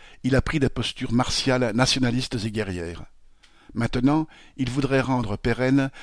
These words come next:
les mesures policières d'exception de l'état d'urgence. Ces mesures n'ont pas d'efficacité dans la lutte contre le terrorisme.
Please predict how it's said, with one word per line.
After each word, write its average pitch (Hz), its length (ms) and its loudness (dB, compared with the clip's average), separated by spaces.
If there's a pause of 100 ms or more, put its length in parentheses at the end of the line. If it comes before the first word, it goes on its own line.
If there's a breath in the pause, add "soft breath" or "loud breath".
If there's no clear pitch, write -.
les 107 120 2
mesures 123 300 2
policières 123 460 -2
d'exception 127 540 -2
de 123 100 -4
l'état 117 220 -2
d'urgence. 90 640 -10 (720 loud breath)
Ces - 180 2
mesures 135 340 2
n'ont 127 100 2
pas 113 140 -2
d'efficacité 127 680 -2
dans 120 100 -2
la 101 120 -2
lutte 135 200 -2
contre - 280 -10
le 113 100 -2
terrorisme. 120 600 -6